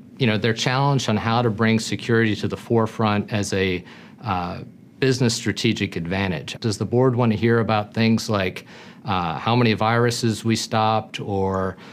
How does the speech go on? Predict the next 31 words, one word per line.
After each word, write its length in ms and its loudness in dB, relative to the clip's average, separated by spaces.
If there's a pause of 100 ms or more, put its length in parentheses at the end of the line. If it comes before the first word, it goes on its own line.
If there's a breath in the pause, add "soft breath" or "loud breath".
(220 loud breath)
how 200 -2
many 140 2
systems 540 0
have 180 0
we 100 0
patched, 560 -2
or, 280 2
or 80 2
how, 240 -2 (100)
how 260 0
do 220 4
I, 320 0 (460 loud breath)
as 180 0
a 80 2
customer 420 0
ciso, 460 2
how 180 0
do 180 4
I 120 2
frame 720 2 (320 loud breath)
my 260 2
security 580 0
metrics 640 -2
to 180 -6
something 500 0
that 240 -2
the 80 -4
board's 400 0
gonna 180 -4
care 280 -4
about? 280 -10